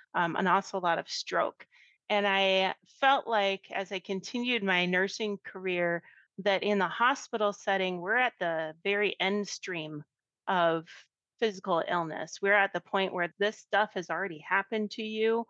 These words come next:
Here we are trying to treat it, mitigate it, make it not as bad maybe as it could be, but we aren't able to do anything to the upstream impacts. What could we do to help?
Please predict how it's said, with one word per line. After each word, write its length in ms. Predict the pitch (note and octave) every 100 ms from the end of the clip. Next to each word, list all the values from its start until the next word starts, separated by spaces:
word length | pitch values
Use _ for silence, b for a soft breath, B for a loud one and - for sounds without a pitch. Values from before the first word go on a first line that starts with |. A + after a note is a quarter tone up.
| B B B _ _
Here 180 | A#3 G3+
we 160 | F#3
are 180 | F3+ F3+
trying 320 | - F#3 F3+
to 220 | F3 E3+
treat 300 | - - C#4
it, 160 | B3+ A#3+
mitigate 480 | G#3+ A3+ G#3+ A3 G#3
it, 140 | G#3 -
make 180 | G3 -
it 100 | -
not 240 | G#3+ G#3
as 200 | G3 F#3
bad 500 | - F#3+ F#3+ F#3+ F#3+ -
maybe 280 | G3 F#3+ F#3+
as 280 | F3+ F3 F#3
it 160 | - -
could 200 | G3+ F3+
be, 360 | F#3+ F#3 F3+ F3 B B B B F#3
but 180 | E3+
we 160 | G3 G#3+
aren't 340 | G#3 G3+ - - _ _ - -
able 340 | G#3+ A#3+ A#3 G#3
to 100 | B3+
do 200 | F#3+ E3+
anything 600 | F3+ F#3 F#3 F3 E3+ E3 - _
to 100 | F#3
the 80 | F3 -
upstream 720 | D4+ - - F#3+ E3 D#3+ - -
impacts. 640 | F#3 E3+ E3 D#3+ - - - b b -
What 180 | - -
could 140 | A#3
we 180 | A3 F#3
do 200 | G3 F#3+
to 80 | E3+
help? 240 | - G3